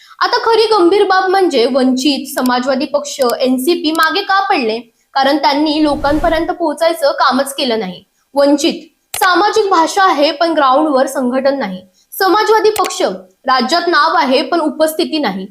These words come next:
एनसीपी सत्ता, गटबाजी आणि अंतर्गत संघर्षात तळगावातल्या निवडणुका विसरून बसली आणि याच पोकळीत एमआयएम ने जागा व्यापल्या.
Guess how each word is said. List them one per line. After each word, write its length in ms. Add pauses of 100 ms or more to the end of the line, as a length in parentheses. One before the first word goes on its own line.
(300)
एनसीपी 800
सत्ता, 680
गटबाजी 560
आणि 240
अंतर्गत 480
संघर्षात 680 (140)
तळगावातल्या 600
निवडणुका 600
विसरून 400
बसली 300 (440)
आणि 240
याच 280
पोकळीत 500
एमआयएम 380
ने 160
जागा 320
व्यापल्या. 360